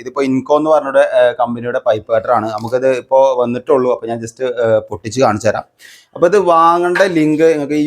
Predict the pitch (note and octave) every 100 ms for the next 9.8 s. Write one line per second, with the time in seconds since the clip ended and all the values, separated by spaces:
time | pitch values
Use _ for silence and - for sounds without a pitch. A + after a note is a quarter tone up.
0 | C#3+ C3+ C#3+ C#3+ D3+ D#3 D#3 C#3+ C#3 C3
1 | C3+ C#3+ C3+ B2 C3+ C3 C3 B2+ A#2 A#2
2 | B2+ G#2 A#2 - B2 B2+ B2+ B2+ A#2+ C#3+
3 | C3+ B2 B2 E3 _ _ _ B2 B2+ C3+
4 | C#3 C#3 B2 A#2+ A#2 B2 A#2 A2+ A2 G2+
5 | G2+ B2 C3 C3+ E3 F#3+ G3+ G3 G3 G3
6 | F3+ D3+ D#3 E3 F3 F#3 F3 F3+ D#3+ D3
7 | D3 D3+ C#3 B2+ C3 C#3+ B2 C#3 B2 A2
8 | C3 - - - - B2+ D#3+ E3+ D#3 F3+
9 | F#3+ F#3+ F#3 F#3 F#3 - C#3 B2+